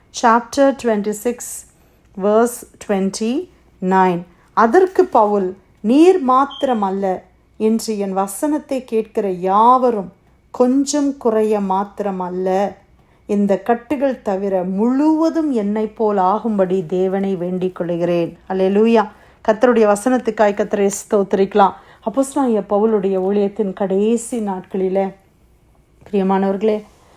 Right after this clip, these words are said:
யூதர்கள் எல்லாரும் அவரை குற்றப்படுத்தி, அவரை அப்படியாக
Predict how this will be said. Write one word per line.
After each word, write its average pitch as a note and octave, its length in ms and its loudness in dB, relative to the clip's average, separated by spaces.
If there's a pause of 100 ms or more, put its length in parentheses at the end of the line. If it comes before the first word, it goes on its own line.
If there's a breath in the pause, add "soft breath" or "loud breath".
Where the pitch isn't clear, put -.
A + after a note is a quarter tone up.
(140)
யூதர்கள் G#3 440 4
எல்லாரும் G#3 800 4 (260 soft breath)
அவரை F#3 260 -2
குற்றப்படுத்தி, G#3 1000 -4 (500)
அவரை F#3+ 360 0
அப்படியாக G#3 540 -2